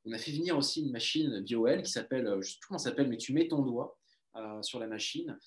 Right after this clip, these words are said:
et elle capture, en fait, tous les, les amas de lumière qui sont, qui sont émises par tes doigts et ça te donne tous tes biorhythmes, ton alignement au niveau de chacun des chakras.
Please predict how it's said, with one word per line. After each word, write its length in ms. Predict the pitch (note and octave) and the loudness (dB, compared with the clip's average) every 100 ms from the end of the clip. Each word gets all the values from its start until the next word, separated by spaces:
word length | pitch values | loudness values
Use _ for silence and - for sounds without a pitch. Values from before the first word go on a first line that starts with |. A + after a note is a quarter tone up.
| _ - | _ -6
et 80 | |
elle 180 | B2 B2 | -4 -4
capture, 440 | - E3 - - C#3+ | -8 -10 -8 -4 -4
en 80 | C3+ | -2
fait, 180 | C#3+ - | -6 -6
tous 140 | - | -2
les, 140 | D3 B2 | 0 0
les 160 | A2+ | -2
amas 180 | B2 C3 | -2 -2
de 40 | C3 | -2
lumière 320 | A#2+ B2+ B2+ | -2 -2 -4
qui 100 | - | -6
sont, 260 | - G#2+ G#2 | -8 -6 -6
qui 100 | - | -4
sont 100 | A#2 | -4
émises 180 | A#2 | -4
par 160 | A#2+ A2+ | -4 -6
tes 120 | A2 | -4
doigts 320 | G2+ A#2+ C#3 - - - - | 0 0 -2 -8 -14 -12 -6
et 60 | A2+ | -4
ça 140 | D3 | -2
te 100 | C#3 | -2
donne 360 | A2+ C#3 C#3+ - | 2 4 4 2
tous 120 | - G3+ | -8 -4
tes 140 | F3 | 0
biorhythmes, 600 | C#3+ C#3 A2+ C3+ A2+ F#2 - | 6 6 6 -2 -2 -8 0
ton 200 | C#3 C3+ | 0 2
alignement 540 | C#3 D3+ C#3+ B2+ C3 | 2 4 4 4 2
au 60 | C#3 | 0
niveau 220 | A#2 B2+ | 0 -2
de 100 | A2+ | -2
chacun 380 | - D#3 - D#3 | -2 -4 -2 2
des 120 | C#3+ | 4
chakras. 460 | C#3+ B2+ - G2+ | 2 -4 -6 -10